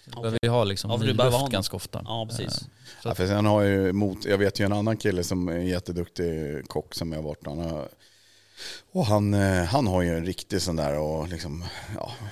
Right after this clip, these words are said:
Speaker 3: vad kallas för curing chamber eller
Speaker 1: Mm,
Speaker 3: en sån där.
Speaker 1: precis.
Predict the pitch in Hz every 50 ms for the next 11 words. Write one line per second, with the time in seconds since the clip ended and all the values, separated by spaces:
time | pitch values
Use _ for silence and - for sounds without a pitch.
0 | - - 107 - - 82 - 107 110 110 - - _ - - - 62 82 90 98
1 | 90 76 - - - - 107 98 92 90 85 85 85 92 95 - - - 92 85
2 | 82 80 80 82 80 82 - - - - 82 87 - 87 82 82 80 78 - 110
3 | 113 - - -